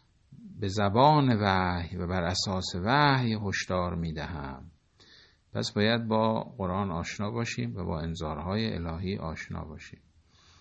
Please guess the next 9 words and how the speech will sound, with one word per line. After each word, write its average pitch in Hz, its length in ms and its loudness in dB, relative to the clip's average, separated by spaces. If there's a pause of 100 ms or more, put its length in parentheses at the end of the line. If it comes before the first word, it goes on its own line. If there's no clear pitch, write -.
(400)
نکته 160 280 4
دوم 151 300 2
این 151 140 2
که 139 360 2
تمامی 113 440 4
مستکبرین 104 1000 0 (640)
و 104 40 -8
مغروران 101 720 4
عالم 110 680 4